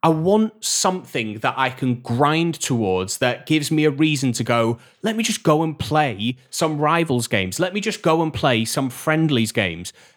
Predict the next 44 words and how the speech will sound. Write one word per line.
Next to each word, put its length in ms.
Because 400
right 360
now, 600
there's 200
no 380
reason 600
outside 640
of 200
those, 480
like, 220
get 180
your 100
seven 380
wins 300
in 180
Division 400
Rivals, 560
get 240
your, 480
like, 280
if 100
you 60
wanna 140
play 200
Squad 240
Battle, 240
Squad 160
Battle 160
is 100
really 240
easy 240
to 80
get 160
decent 260
rewards 360
'cause 120
it's 120
only 360
f-, 200
um, 480
four-minute 420
halves 300
this 200
year. 220